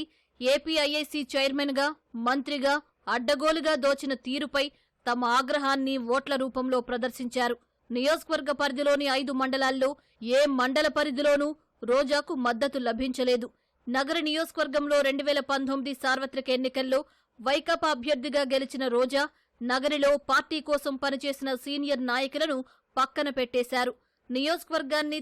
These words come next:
తమ కుటుంబ సభ్యులకు ధారాదత్తం చేసి భూ ఆక్రమణలు, ఇసుక అక్రమ రవాణా సహా దోపిడీ పర్వాన్ని కొనసాగించారు. పార్టీ ఆవిర్భావం నుంచి వైకాపా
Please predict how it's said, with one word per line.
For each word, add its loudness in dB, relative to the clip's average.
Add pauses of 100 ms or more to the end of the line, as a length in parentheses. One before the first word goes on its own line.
(120)
తమ -2 (120)
కుటుంబ -4 (140)
సభ్యులకు -4 (160)
ధారాదత్తం -2
చేసి -2 (360)
భూ -4 (160)
ఆక్రమణలు, 0 (340)
ఇసుక -8 (120)
అక్రమ -4
రవాణా 0 (100)
సహా -2 (400)
దోపిడీ 0 (120)
పర్వాన్ని -2 (100)
కొనసాగించారు. -4 (400)
పార్టీ 0 (140)
ఆవిర్భావం -2
నుంచి -6 (420)
వైకాపా 0